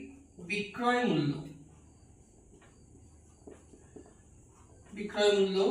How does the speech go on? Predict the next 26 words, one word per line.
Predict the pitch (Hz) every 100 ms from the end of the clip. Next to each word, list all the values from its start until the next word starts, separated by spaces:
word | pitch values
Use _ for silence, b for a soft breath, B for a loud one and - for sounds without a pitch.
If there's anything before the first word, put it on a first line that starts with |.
| - - - - - - - - - - -
অবশ্যই | 202 220 - 254 240 247 -
একশো | 294 - - 240 226 226 226 - - - - -
পাঁচ | 220 202 214 220 - 196
এক্স | 196 202 -
টাকা | 208 202 208
হবে। | 202 202 208 - - - - - - - - - - B B B -
পাঁচ | 208 -
পার্সেন্ট | 220 220 214
লাভ | 202 202
হয়েছে। | 202 - - - - B B B B B B B - - -
তো | 214 208 202 202 -
প্রথমে | 226 247 277
খেলনাটি | 277 247 220 226 269
কিনে | 254 226
নিয়ে | 220 214
এসেছি | 220 - 233
আমরা | 196 220 302 - -
একশো | 190 190 - - 269 -
এক্স | 202 -
টাকা, | 175 170
অর্থাৎ | 170 196 -
ক্রয় | 196 196 202
মূল্য | 214 254
একশো | 269 - - - 254
এক্স | 226 - -
টাকা। | - -